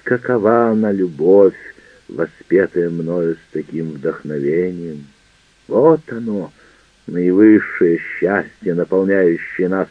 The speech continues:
упоительным блаженством, способное вознести нас на небеса! Ах, а меня любовь не зринула в канаву!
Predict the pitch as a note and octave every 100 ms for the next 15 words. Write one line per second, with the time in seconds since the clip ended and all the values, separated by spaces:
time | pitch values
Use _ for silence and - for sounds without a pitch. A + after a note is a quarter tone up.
0 | - F#2 F#2 G#2 G#2 - F#2 F#2 F2+ E2
1 | F#2 E2+ A2 A2+ F2+ - F#2 E2+ - -
2 | _ - G#2 F#2+ G#2 F#2+ F2+ F2+ E2+ G2
3 | G2+ F2 G2+ - - A#2+ G2+ G#2 F#2+ -
4 | F2+ F#2 D#2+ F2 - G2+ G#2 D#2+ - _
5 | _ _ _ _ _ _ _ _ _ -
6 | F3 F#3 E3 D3 - - - - - -
7 | D2 C#2+ D#2 A#2 F#2+ C2+ G#1 - - -
8 | - - _ _ _ _ - D3+ D3+ -
9 | C3 C3 D3 B2+ A2+ G#2+ _ _ - A#2
10 | A2+ A2 -